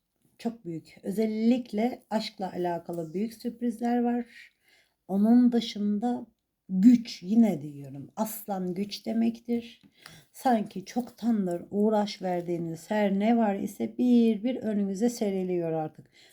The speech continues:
Mucizevi mutluluklarla karşılaşabilirsiniz diyor. İnşallah. Uzun zamandır her neyle uğraşmışsanız artık olumlu sonuçlar.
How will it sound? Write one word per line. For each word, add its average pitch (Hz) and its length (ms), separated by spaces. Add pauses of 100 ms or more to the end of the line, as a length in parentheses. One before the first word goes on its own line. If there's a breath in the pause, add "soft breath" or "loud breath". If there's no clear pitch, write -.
(140 soft breath)
Mucizevi 220 720
mutluluklarla 202 840
karşılaşabilirsiniz 185 1600
diyor. 165 600 (500)
İnşallah. 160 560 (1700 soft breath)
Uzun 277 800
zamandır 208 600
her 196 320
neyle 226 380
uğraşmışsanız 202 1160
artık 240 520
olumlu 202 400
sonuçlar. 180 1040